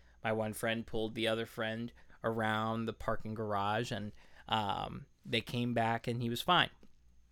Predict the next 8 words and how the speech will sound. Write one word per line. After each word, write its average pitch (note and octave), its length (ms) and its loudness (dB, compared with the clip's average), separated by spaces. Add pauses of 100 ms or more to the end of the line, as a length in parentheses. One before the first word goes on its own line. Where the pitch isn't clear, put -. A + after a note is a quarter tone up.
(420)
Well, B2+ 300 8 (760)
I D3 160 12
get G#2 200 4
on D2+ 140 -10
the A#1 60 -12
mountain - 280 -14
board. - 220 -16 (800)
Granted, C#3 440 8